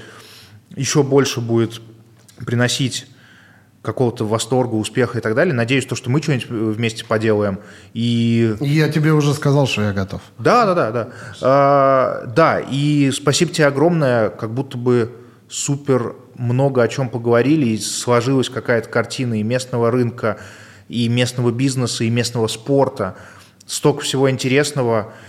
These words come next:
Speaker 1: А, можно как-то говорить, какие-то оставлять средства связи с тобой, если кто-то из зрителей захочет с тобой связаться?
Speaker 2: Смотрите, я, мне много пишет людей лично,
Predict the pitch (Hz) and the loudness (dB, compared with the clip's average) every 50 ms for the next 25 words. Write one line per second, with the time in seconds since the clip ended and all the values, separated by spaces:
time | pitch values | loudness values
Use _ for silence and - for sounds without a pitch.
0 | - - - - 110 110 113 113 117 127 139 175 190 185 180 - 156 - - 123 | -20 -16 -8 -2 0 2 2 2 2 2 2 2 2 2 0 -2 -2 -2 -4 -4
1 | 120 123 123 127 127 120 123 - 120 117 - - 135 127 127 - 127 120 117 113 | 0 2 2 2 2 0 -2 -4 -6 -6 -4 -4 -4 -4 -2 -2 0 2 2 2
2 | 110 110 - - 139 123 123 131 123 110 - - 139 131 123 - - 117 113 - | 2 0 0 0 0 0 2 2 0 0 0 0 0 0 0 -2 -4 -6 -6 -4
3 | - 131 131 131 127 117 110 113 113 110 107 101 - - 120 107 113 131 135 120 | -2 2 2 2 2 2 0 0 0 0 0 -2 -2 -4 -4 -2 0 2 2 2
4 | 110 104 - - 110 - - 117 107 - 113 107 101 110 117 107 - 113 104 95 | 0 -2 -4 -6 -8 -6 -6 -6 -4 -4 -4 -4 -4 -4 -6 -6 -6 -6 -6 -4
5 | 107 104 - 110 101 - - - 107 101 110 101 - 139 131 151 170 151 160 214 | -4 -4 -4 -6 -6 -6 -10 -8 -6 -4 -2 -2 0 2 2 4 4 6 6 6
6 | 208 156 - 127 120 123 127 143 160 175 175 170 170 165 160 151 139 131 107 117 | 4 4 4 2 2 2 4 4 6 6 6 6 6 6 6 4 2 0 -2 -4
7 | 139 139 139 143 139 139 147 156 170 180 170 147 147 151 156 160 151 143 123 - | -2 0 0 2 2 4 4 4 4 4 4 4 4 4 2 2 2 0 0 0
8 | 143 127 - 127 - 120 131 139 151 180 180 147 131 131 135 123 - - - - | -2 -2 -2 -2 -2 -2 0 2 4 4 4 4 4 4 2 2 0 -2 -6 -6